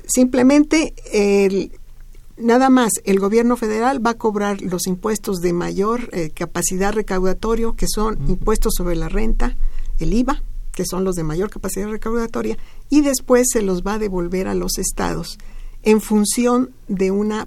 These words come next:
Speaker 1: fórmula que está establecida en la Ley de Coordinación Fiscal.
Speaker 2: Sí.
Speaker 1: Esto, este es el marco general, digamos, del cobro de impuestos.
Speaker 2: Así
Speaker 1: A
Speaker 2: es.
Speaker 1: cada uno de las, de las entidades federativas reciben lo que se llama una participación,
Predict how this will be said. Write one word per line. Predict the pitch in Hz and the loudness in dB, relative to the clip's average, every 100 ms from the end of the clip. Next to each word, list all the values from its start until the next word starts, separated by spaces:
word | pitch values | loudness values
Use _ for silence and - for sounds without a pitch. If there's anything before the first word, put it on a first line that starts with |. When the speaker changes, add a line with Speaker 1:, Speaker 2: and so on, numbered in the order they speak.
| - | -12
Speaker 1:
fórmula | - 226 233 208 202 202 208 - | -8 0 2 2 0 -2 -6 -6
que | 196 | -6
está | 190 220 | -4 -6
establecida | 208 233 220 208 - 202 202 - - | -6 -6 -6 -4 -6 -6 -6 -8 -6
en | 180 | -6
la | 170 | -4
Ley | 165 170 | -6 -4
de | 180 180 | -6 -8
Coordinación | 156 151 139 151 - | -8 -8 -8 -8 -10
Fiscal. | 160 208 - - - - - - - - | -10 -10 -8 -10 -12 -20 -20 -20 -20 -18
Speaker 2:
Sí. | - 135 | -14 0
Speaker 1:
Esto, | 214 233 - - | 2 2 -2 -4
este | 214 220 247 | -4 -4 -6
es | 220 | -4
el | 196 | -2
marco | 208 226 240 - 208 | 0 0 -2 -4 -8
general, | 202 190 185 208 208 | -6 -6 -4 -6 -6
digamos, | 233 220 202 214 - - - - - | -8 -6 -4 -6 -8 -16 -20 -20 -8
del | 180 165 | -6 -6
cobro | 165 165 170 | -6 -4 -4
de | 180 | -4
impuestos. | 185 254 - - - - - - 147 | -4 -6 -6 -12 -14 -16 -20 -14 -14
Speaker 2:
Así | - - | -10 -12
Speaker 1:
A | |
Speaker 2:
es. | - | 0
Speaker 1:
cada | 214 247 254 | 4 4 6
uno | 240 254 254 | 6 6 4
de | 214 | 2
las, | 190 185 - - | 0 0 -2 -4
de | 196 190 | -2 0
las | 185 185 | 0 -2
entidades | 196 196 202 214 - | -4 -2 -2 -2 -2
federativas | 214 220 220 247 202 214 - - - - | -4 -2 -2 -2 -2 -4 -6 -12 -14 -6
reciben | 190 185 214 220 196 | -4 -2 -2 -2 -2
lo | |
que | 180 | -4
se | 170 | -4
llama | 180 196 | -2 -2
una | 208 202 | -2 -6
participación, | - 190 - 190 - 196 202 196 240 240 | -6 -8 -6 -8 -8 -8 -6 -6 -2 -4